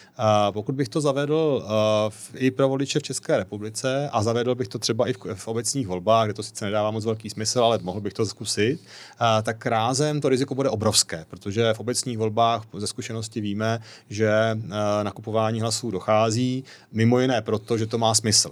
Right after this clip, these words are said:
eh, protože, eh, ta obec nebo to město, eh, není zase tak veliké, eh,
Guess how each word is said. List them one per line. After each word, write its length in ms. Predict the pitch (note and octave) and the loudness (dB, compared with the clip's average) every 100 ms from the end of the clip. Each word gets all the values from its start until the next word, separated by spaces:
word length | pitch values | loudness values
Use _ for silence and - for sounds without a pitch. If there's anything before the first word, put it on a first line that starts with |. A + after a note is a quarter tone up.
| - | -8
eh, 40 | F2+ F2+ F#2 | -6 -4 -4
protože, 540 | F#2+ F#2 G2+ G2 G#2+ | -6 -4 -4 -2 0
eh, 340 | G#2+ G#2+ G#2 - G2+ G2+ G2+ G2 G2 | 2 0 -2 -4 -2 0 0 0 -2
ta 300 | A2 G2+ G2 | 0 2 2
obec 440 | F#2 F#2+ A2 A2 | -2 -2 0 0
nebo 180 | A2 G#2 | -4 -4
to 120 | G#2 | 0
město, 760 | A2 G#2 - - A2+ A2+ A2+ D#2+ | 0 2 0 2 2 2 0 0
eh, 40 | G2+ G#2 G2+ G#2 G2+ | -2 0 0 -2 -4
není 280 | G2+ G#2+ | -4 -2
zase 260 | A2 A2 A2+ | 0 0 0
tak 140 | A2+ G#2+ | -2 -2
veliké, 400 | G2 F#2+ F#2+ F2+ | -2 -2 -4 -4
eh, 200 | F#2+ | -6